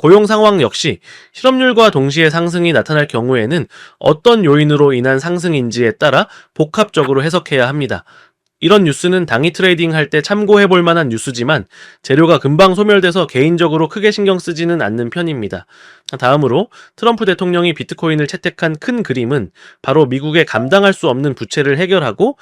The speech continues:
달러의 국채가 흔들리는 것을 바로잡는 것이죠. 비트코인 생태계를 보존해야 실생활에 사용될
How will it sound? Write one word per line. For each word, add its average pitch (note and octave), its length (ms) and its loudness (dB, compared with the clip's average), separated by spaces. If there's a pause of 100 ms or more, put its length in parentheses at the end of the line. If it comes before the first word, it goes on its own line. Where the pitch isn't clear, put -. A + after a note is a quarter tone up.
(280)
달러의 A3 400 2
국채가 D#3+ 460 -4
흔들리는 F#3 520 -2
것을 G3+ 400 -4 (100)
바로잡는 A#2 480 -4
것이죠. G2 460 -8 (340)
비트코인 G3 400 0
생태계를 G3 580 2
보존해야 E3 580 -2
실생활에 G3 520 0
사용될 E3 580 -2